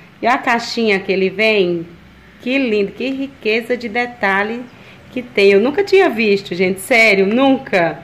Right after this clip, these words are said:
Esse aqui é um hidratante labial. Ó que coisa, que lindo, parece uma bolinha. <laughs> Aí a gente vai e abre aqui, ó.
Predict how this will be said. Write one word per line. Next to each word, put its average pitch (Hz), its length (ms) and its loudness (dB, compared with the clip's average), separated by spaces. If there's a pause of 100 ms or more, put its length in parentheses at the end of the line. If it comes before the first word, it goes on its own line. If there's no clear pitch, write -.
(240)
Esse 202 220 -6
aqui 208 200 -6
é 208 60 0
um 202 100 0
hidratante 226 840 -4
labial. 208 880 -6 (360)
Ó 233 100 -6
que - 120 -16 (140)
coisa, 247 320 -6
que - 100 -6
lindo, 254 480 6
parece - 340 -2
uma 415 100 0
bolinha. 233 1120 0 (300)
<laughs> 381 340 0
Aí 294 200 0
a 294 80 2
gente 262 380 0
vai 233 400 0
e 240 60 2
abre 226 260 0
aqui, 269 420 -2
ó. 202 260 -2